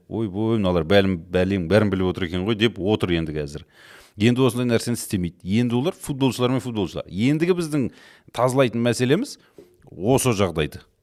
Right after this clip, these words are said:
Төрешілік мәселесін де тоқтатпауымыз керек, оны да айтып отырамыз.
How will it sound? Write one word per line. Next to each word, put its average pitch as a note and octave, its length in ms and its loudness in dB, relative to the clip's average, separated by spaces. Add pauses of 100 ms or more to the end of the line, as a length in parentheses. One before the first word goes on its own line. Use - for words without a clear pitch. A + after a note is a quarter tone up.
(500)
Төрешілік C3 540 -2
мәселесін G#3+ 560 0
де A#3 80 -2
тоқтатпауымыз C3+ 480 -2
керек, E2 160 -4
оны G#2+ 160 0
да A2+ 80 2
айтып C#3 180 0
отырамыз. D#3 360 -4